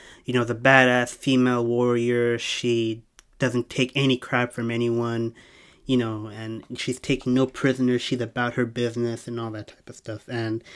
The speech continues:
you know, it's one great thing. And, you know, as great as that whole sequence was in the, um, the museum, I felt that it was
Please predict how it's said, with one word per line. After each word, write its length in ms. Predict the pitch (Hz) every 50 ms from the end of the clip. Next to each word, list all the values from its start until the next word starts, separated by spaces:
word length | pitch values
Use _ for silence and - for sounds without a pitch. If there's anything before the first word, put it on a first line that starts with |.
| - - - - - - _
you 120 | 160 156
know, 140 | 135 127 123
it's 200 | 127 127 - -
one 220 | 147 143 139 135
great 240 | 127 135 127 120 117
thing. 360 | - - 120 113 110 107 107 -
And, 440 | - 123 123 123 123 120 117 117 - _ _ _ _ _ _ _ _
you 140 | 156 139
know, 240 | 127 120 113 110 104 - - - - - - - - - -
as 180 | 143 135 -
great 240 | - 156 156 160 156
as 140 | 147 139 135
that 220 | 135 127 127 -
whole 280 | - - - 143 139 131
sequence 480 | - - 151 135 135 131 127 127 - -
was 400 | 139 131 131 127 120 120 - -
in 240 | - 131 123 117
the, 240 | 117 127 120 120 117
um, 360 | 117 113 110 110 110 117 117
the 80 | 117 120
museum, 680 | 120 120 117 117 139 170 165 127 110 107 107 107 - - - _ - - - - _ _ _ _ _ _ _ _ _ _ _ _ _ - _ _ _ -
I 200 | 131 127 127 120
felt 420 | - - - - 160 147 139 139
that 240 | 139 127 127 - -
it 180 | 127 135 123 120
was 360 | 127 127 123 123 117 -